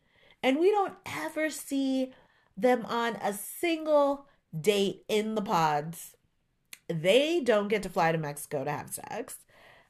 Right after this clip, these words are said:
I remember I read an article about some of the behind the scenes stuff from season one. And I,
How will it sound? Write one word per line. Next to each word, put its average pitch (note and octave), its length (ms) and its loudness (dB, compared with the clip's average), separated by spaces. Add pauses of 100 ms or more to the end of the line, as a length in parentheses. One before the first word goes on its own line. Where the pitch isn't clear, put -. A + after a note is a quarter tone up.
(120)
I G#3 100 6
remember A3+ 840 2
I G3 220 2 (100)
read G3 320 2
an A#3 100 -4
article F#3+ 380 0
about F3 320 2
some F#3 220 -4
of F#3 80 -4
the F3+ 80 -2
behind E3 560 -4
the E3+ 80 -4
scenes E3 520 -4
stuff G#3+ 360 0 (120)
from E3+ 220 -2
season F3+ 480 -6
one. E3 460 -4 (540)
And F#3+ 100 -2
I, G3 200 2